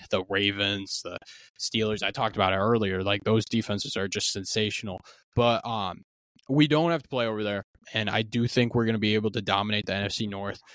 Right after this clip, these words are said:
Our schedule coming up isn't the hardest thing in the world. Uh, I think the Cowboys is probably gonna be our biggest game later. Uh, we do play at New Orleans, which is also a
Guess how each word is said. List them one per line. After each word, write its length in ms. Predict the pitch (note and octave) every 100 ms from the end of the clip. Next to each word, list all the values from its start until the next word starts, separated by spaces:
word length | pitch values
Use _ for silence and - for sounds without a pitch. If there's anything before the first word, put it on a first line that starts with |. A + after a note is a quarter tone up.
| - -
Our 100 | G#2
schedule 460 | - A#2 A#2 B2
coming 360 | A#2 B2 A2+ G#2+
up 200 | G#2+ -
isn't 360 | G2 G#2 A2 A2 _ _ _ -
the 80 | G2+
hardest 540 | - A2 G#2 A#2 -
thing 180 | A2+ A2
in 80 | A2+
the 80 | G#2+
world. 420 | G#2+ A2 A#2 - _ -
Uh, 260 | F#2+ F2+ F2
I 100 | A2+
think 200 | A#2 G#2+
the 60 |
Cowboys 640 | F2 - A2 G#2+ B2 C3 A#2+
is 120 | A2
probably 460 | - G#2+ A2 A2 A2
gonna 220 | G#2+ A2
be 160 | G2+ G#2
our 120 | G2
biggest 340 | G2+ G#2 G#2+
game 220 | - G#2+ G2
later. 460 | - G2 G#2 D3+ E3+ _
Uh, 240 | - - G2
we 120 | A#2
do 120 | B2
play 240 | A2+ A#2+ F#2+
at 240 | G#2 G#2 - -
New 160 | A#2+ G#2+
Orleans, 540 | G#2 G#2+ A2+ B2 A#2+
which 180 | G#2+ -
is 80 | -
also 460 | G#2+ G#2+ B2 A#2+
a 80 | A#2+